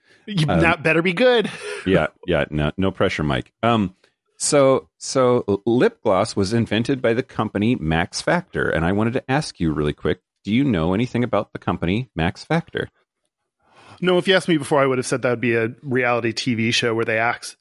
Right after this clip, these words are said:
Speaker 1: ask if you have that Max Factor, and they, whoever wins gets a modeling contract with
Speaker 2: All right, so Ma-,
Speaker 1: Max.
Speaker 2: M-, Max Factor is a company. It's a brand of, of cosmetics,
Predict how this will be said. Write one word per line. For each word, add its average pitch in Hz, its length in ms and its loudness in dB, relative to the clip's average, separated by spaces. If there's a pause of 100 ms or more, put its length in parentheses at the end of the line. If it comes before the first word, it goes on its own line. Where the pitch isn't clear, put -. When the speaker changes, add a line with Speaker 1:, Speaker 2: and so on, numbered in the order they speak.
(160)
Speaker 1:
ask 123 340 -4
if 123 140 -8
you 120 140 0
have 117 200 -2
that 120 220 -2
Max 120 340 -4
Factor, - 560 -6 (200)
and 113 280 -4
they, - 180 -8 (760)
whoever 120 380 -2
wins 110 320 -2
gets - 200 -6
a 117 40 -2
modeling 110 380 -2
contract - 640 -6 (100)
with 139 180 -2
Speaker 2:
All 113 60 4
right, 73 160 -4
so 110 380 0
Ma-, 107 100 2
Speaker 1:
Max. 107 400 -2 (260)
Speaker 2:
M-, - 100 -4 (180)
Max 104 360 0
Factor 151 420 -2
is 101 340 2
a 92 140 0 (120)
company. 76 460 -4
It's 110 120 -6
a 92 60 -2
brand 76 760 -2
of, 90 380 0
of 92 180 -2
cosmetics, 82 760 -4